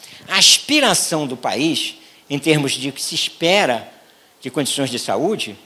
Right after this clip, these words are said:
para um sistema que tem um, uma tradição tão consolidada de um bom sistema de saúde, é ter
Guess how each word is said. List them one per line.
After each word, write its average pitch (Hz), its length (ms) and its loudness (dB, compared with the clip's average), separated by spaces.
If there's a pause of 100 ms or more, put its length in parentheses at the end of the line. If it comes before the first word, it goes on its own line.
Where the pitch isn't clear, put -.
para 180 100 2
um 202 40 -4
sistema 190 420 0
que - 80 -12
tem 175 100 -4
um, 160 260 -2
uma 151 140 0
tradição 160 640 -2 (560)
tão 285 320 2
consolidada 147 1200 0
de 139 100 -6
um 123 60 -4
bom 135 160 -4
sistema 120 420 -8
de 104 100 -12
saúde, 170 600 -6
é 190 120 -4
ter 196 380 -2